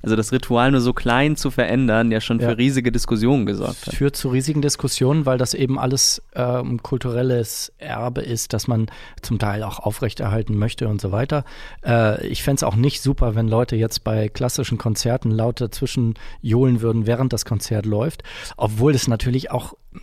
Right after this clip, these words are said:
Speaker 2: manchmal gibt's wirklich so Stellen, wo ich selber dachte, jetzt würde ich gern mal richtig schreien, weil's so super ist. Ich hab das bei einem Messiaen-Stück mal erlebt, das so unfassbar laut war an einer Stelle. Ich glaube, so fünffaches Forte oder so, das Lauteste, was überhaupt geht,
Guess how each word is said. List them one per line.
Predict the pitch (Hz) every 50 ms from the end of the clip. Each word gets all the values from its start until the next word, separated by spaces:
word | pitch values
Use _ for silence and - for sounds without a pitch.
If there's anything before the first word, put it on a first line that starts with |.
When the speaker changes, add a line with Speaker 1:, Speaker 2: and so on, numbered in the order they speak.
| - - - 107 95 - -
Speaker 2:
manchmal | 127 139 170 - - 127 120
gibt's | - 151 - - -
wirklich | 143 147 - 156 127 -
so | 135 117
Stellen, | - - - 123 123 135 135 131 120
wo | 123 120
ich | 110 - -
selber | 117 113 139 127 123 110
dachte, | 113 123 - - 123
jetzt | 104 113 113 - -
würde | 123 117 120
ich | 110 -
gern | - 123 110 113
mal | 113 110 107
richtig | 107 113 - - - 90 -
schreien, | - - - 110 117 120 107
weil's | 107 104 - - -
so | 127 113 107
super | 104 120 120 - 120 110
ist. | 107 107 - - - - - - - - -
Ich | - 127
hab | -
das | - 127 -
bei | - -
einem | 113 110 110 110
Messiaen-Stück | 110 113 - - - 117 117 131 123 - - - 110 -
mal | 113 104 107
erlebt, | - - 104 110 120 123 - 123
das | 117 - - -
so | 139 143 - - - -
unfassbar | 202 196 190 160 - - - 143 127 - - - 117 104
laut | 107 107 110 110 - 131
war | 123 117
an | 117 117
einer | - - 117 110 104
Stelle. | - - - 117 107 110 110
Ich | -
glaube, | - 120 107 107 120
so | 107 117 110 - - - - -
fünffaches | - - - - 156 156 151 - - 131 - - - - -
Forte | - - 117 113 123 - - 123
oder | 113 107 113
so, | 107 113
das | 113 117 110 -
Lauteste, | 117 110 117 131 139 - 127 113 - - 107
was | 113 110 -
überhaupt | - 110 110 104 -
geht, | - 120 117 110